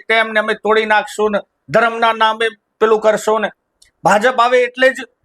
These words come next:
હિન્દુઓ ખતરામાં આવી જાય છે, જ્યારે ભાજપ ના હોય એટલે હિન્દુઓ ખતરામાં નથી હોતા પાછા. અને એના જે આ અફીણ આપણને ઘોળીને પાવ્યું છે ને, એમનાથી એ ધારાસભ્યોને કે એ સરકારને કોઈ ફરક પડતો નથી. મરો તમ, તમારે લડો,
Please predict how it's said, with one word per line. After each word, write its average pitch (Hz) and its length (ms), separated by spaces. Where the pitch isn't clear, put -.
હિન્દુઓ 202 340
ખતરામાં 254 500
આવી 247 200
જાય 214 240
છે, 190 120
જ્યારે 208 300
ભાજપ 175 300
ના 240 160
હોય 240 140
એટલે 240 160
હિન્દુઓ 220 220
ખતરામાં 254 380
નથી 262 200
હોતા 214 260
પાછા. - 340
અને 269 200
એના 233 360
જે 233 180
આ 240 180
અફીણ 247 380
આપણને 262 400
ઘોળીને 226 400
પાવ્યું 254 360
છે 277 160
ને, - 160
એમનાથી 233 480
એ 262 80
ધારાસભ્યોને 240 720
કે 254 120
એ 247 100
સરકારને 247 460
કોઈ 294 200
ફરક 294 260
પડતો 311 300
નથી. 202 300
મરો 247 300
તમ, 277 200
તમારે 262 340
લડો, 190 260